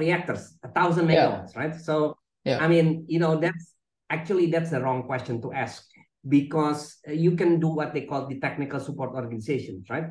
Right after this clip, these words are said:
Speaker 1: You can, you can
Speaker 2: Mm-hmm.
Speaker 1: hire, Bapeten can hire organization like the, like the U A. I mean, they, they, they, they make their own Bapeten, right? They call it F-, F R R C,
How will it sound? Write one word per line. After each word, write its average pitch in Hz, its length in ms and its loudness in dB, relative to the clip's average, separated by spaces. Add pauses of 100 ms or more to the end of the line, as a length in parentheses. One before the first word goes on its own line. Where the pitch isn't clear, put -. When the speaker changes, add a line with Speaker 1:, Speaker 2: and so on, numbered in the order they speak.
Speaker 1:
You 127 160 -8
can, 120 400 -4
you - 80 -6
can 170 160 2
Speaker 2:
Mm-hmm. 147 80 0
Speaker 1:
hire, 156 240 2
Bapeten - 480 -12
can 110 160 -6
hire 139 400 -2 (160)
organization 147 880 -6
like 131 240 -4
the, 131 240 -4
like 147 240 -6
the 143 120 0 (120)
U 190 80 4
A. 147 400 -2
I - 80 -10
mean, 127 320 -4 (480)
they, 135 160 0
they, 131 320 -2
they, 131 320 -2
they 127 160 0
make 143 320 -2
their 127 160 -4 (160)
own 131 260 -4
Bapeten, 131 460 -4
right? 143 160 -2
They 120 160 -4
call 120 240 -4
it 120 320 -6 (160)
F-, 120 560 -8
F 127 160 -6
R 120 240 -4
R 113 220 -4
C, 110 340 -6